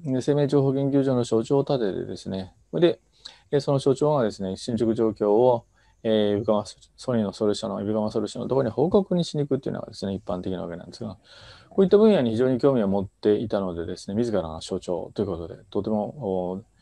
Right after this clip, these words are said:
えー、素晴らしい体験ができたわけなんですけども、私にとってですね。で、この脇にいる人がですね、渥美和彦っていう人でですね、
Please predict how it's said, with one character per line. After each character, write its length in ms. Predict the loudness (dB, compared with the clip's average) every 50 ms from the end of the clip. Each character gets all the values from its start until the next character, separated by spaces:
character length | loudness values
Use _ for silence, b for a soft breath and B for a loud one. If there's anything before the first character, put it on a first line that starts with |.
| b b b b b b -6
え 40 |
ー、 20 | -6
素 160 | -2 2 2
晴 40 | 2
ら 40 | 2
し 100 | 2 -2
い 80 | -4 -4
体 200 | -4 -8 -8 -8
験 160 | -8 -8 -8
が 100 | -6 -4
で 120 | -4 -6
き 60 | -6
た 180 | -6 -10 -8 -6
わ 100 | -6 -6
け 80 | -6 -6
な 80 | -8
ん 40 | -12
で 40 | -14
す 80 | -8
け 80 | -6 -6
ど 60 | -6
も、 80 | -4 -6
私 260 | -10 -10 -14 -12 -12
に 80 | -12 -10
と 100 | -10 -12
っ 40 |
て 120 | -12 -14 -16
で 60 | -14
す 100 | -8 -8
ね。 160 | -8 -8 -8 -14 _ b b b b b b b b b b
で、 100 | 8 10
こ 80 | 10 12
の 60 | 10
脇 200 | 10 8 8 6
に 260 | 6 6 6 6 4
い 40 | 4
る 80 | 4 4
人 160 | 4 2 2
が 80 | 2
で 60 | 2 -2
す 140 | -4 -6
ね、 60 | -6 -4
渥 220 | -4 -4 -2 -2
美 100 | -2 0 0
和 100 | 0 0
彦 280 | 0 0 0 0 -2
っ 60 | -4 -4
て 160 | _ -6 -6
い 40 | -6
う 40 |
人 160 | -4 -6 -6 -4
で 140 | -4 -6
で 80 | -6 -8
す 140 | -14 -12 -12
ね、 180 | -12 -12 -12